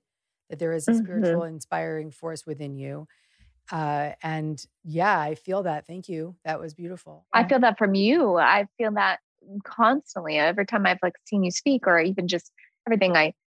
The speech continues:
Speaker 2: see about you and social media and your books and all stuff, I was like, "Oh, we, we get this." Like, this.
Speaker 1: Mm-hmm.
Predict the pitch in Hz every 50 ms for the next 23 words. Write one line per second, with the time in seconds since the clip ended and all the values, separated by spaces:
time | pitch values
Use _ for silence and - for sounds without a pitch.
0 | _ _ - - 254 226 202 185 202 208 220 226 220 202 190 180 175 165 165 156
1 | 160 156 147 - - _ _ - - - 208 214 - 208 202 202 196 185 175 170
2 | 170 170 165 165 165 175 - 247 254 233 226 - - - 185 180 - 202 - -
3 | - 196 185 180 - 185 180 - - 240 226 208 202 - - 190 208 240 269 294
4 | 302 311 - - 240 214 226 214 202 - 175 170 - - 120 - - - - 180
5 | 175 - - 196 190 - - - _ _ _ _ _ - 247